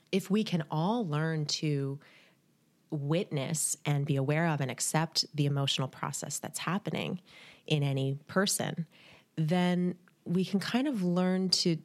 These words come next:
to tolerate these natural movements that we go through, and then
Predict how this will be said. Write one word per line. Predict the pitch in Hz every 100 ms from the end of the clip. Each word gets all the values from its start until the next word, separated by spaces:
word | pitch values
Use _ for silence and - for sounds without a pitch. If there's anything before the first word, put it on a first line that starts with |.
| _
to | -
tolerate | 151 - - 202 220 180 151 147 151 151
these | 165 156
natural | 156 147 - 139
movements | 165 180 147 147
that | - 135
we | 143
go | 165 185
through, | - 135 - 160 - - - -
and | 190 202
then | 208